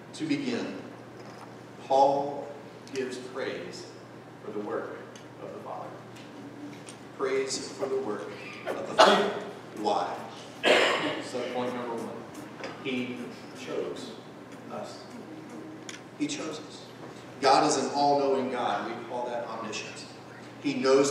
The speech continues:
all, and before time began, he chose us for a special purpose. Before time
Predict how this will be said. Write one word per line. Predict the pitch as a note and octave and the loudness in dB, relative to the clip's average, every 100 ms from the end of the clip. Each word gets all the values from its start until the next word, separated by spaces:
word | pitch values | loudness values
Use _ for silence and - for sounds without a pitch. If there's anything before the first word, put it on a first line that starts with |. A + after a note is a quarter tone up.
| C3+ | 4
all, | A2 B2 | 4 4
and | B2 | 4
before | B2 C#3+ | 6 6
time | C3+ D3+ D#3 D#3 | 8 8 8 8
began, | D#3 - C3 C3 | 6 6 2 0
he | - | -2
chose | - D3+ D3+ - | 0 4 6 6
us | - | 2
for | B2+ A#2 | 2 2
a | |
special | A#2 - - - | 0 0 -2 -2
purpose. | - - - - - - - - | -4 -4 -4 -6 -8 -10 -10 0
Before | - C#3 C3+ | 8 10 10
time | D3+ D#3 | 8 6